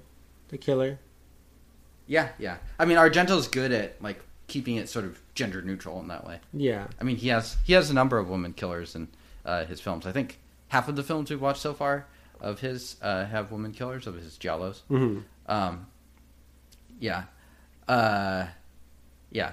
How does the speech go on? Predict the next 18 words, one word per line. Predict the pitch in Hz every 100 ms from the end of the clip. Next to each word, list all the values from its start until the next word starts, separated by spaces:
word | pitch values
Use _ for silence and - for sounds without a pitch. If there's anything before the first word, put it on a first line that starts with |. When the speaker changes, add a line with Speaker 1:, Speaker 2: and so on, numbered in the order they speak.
| -
Speaker 2:
We'll | 131 147 165
know | 165
we've | 151 139
made | 123 127
it | 156 -
on | 117 113
Film | 123 110
to | 113
Film | 120 120
when | 110 104
we | 101
start | - 98
to | -
get | 92 -
threatening | 92 - 92 90
voicemails | 90 85 87 85 -
like | - -
that. | 85